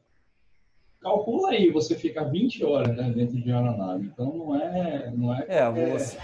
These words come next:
Speaker 1: qualquer voo
Speaker 2: começando aí
Speaker 1: simples,
Speaker 2: pela
Speaker 1: né?
Speaker 2: parte financeira, né, Alexandre? Você, obviamente, com um voo
Speaker 1: Uhum.
Speaker 2: com essa duração e essa de, de alcance, né, você já não consegue levar a carga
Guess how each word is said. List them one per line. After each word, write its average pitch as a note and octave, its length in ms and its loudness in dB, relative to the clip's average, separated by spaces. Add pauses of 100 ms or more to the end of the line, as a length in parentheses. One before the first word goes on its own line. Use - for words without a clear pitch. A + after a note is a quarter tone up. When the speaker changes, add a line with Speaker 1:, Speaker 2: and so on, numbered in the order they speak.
(360)
Speaker 1:
qualquer B2+ 260 0
voo C3+ 140 2
Speaker 2:
começando C#3+ 420 4
aí G3 60 4
Speaker 1:
simples, G3 80 0
Speaker 2:
pela F3+ 180 4
Speaker 1:
né? C3+ 60 2
Speaker 2:
parte F3 260 2
financeira, F#3 640 0
né, G3 120 -2
Alexandre? C3 560 0
Você, B2 320 -6
obviamente, C#3 580 0
com D3 120 -12
um C3+ 180 -2
voo A#2+ 180 0
Speaker 1:
Uhum. A#2+ 300 -2 (340)
Speaker 2:
com B2+ 100 0
essa D#3+ 240 0
duração C#3 600 -2
e B2 80 -2
essa B2 240 -6
de, G#2+ 160 -12
de G2+ 280 -20
alcance, C#3 720 -6
né, D3+ 240 -4 (680)
você A2+ 240 -10
já C3+ 140 0
não D#3+ 140 -4
consegue D3+ 500 -6
levar D3 400 2
a C#3 40 -8
carga D3+ 440 -4